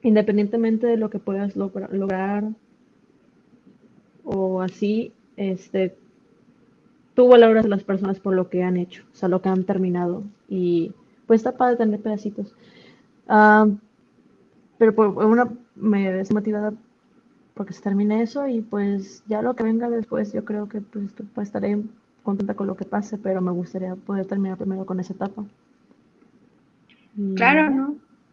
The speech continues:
Speaker 2: Gracias, muy importante esto de, de cerrar los ciclos,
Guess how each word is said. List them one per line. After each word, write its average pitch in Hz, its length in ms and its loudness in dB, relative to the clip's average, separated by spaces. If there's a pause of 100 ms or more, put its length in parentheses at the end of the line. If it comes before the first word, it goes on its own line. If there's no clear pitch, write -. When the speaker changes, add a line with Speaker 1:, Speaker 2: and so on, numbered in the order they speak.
(1120)
Speaker 2:
Gracias, 233 520 4
muy 262 200 6
importante 233 800 6
esto 233 240 2
de, 226 280 4
de 214 180 2
cerrar 220 400 2
los 233 180 4
ciclos, 254 560 0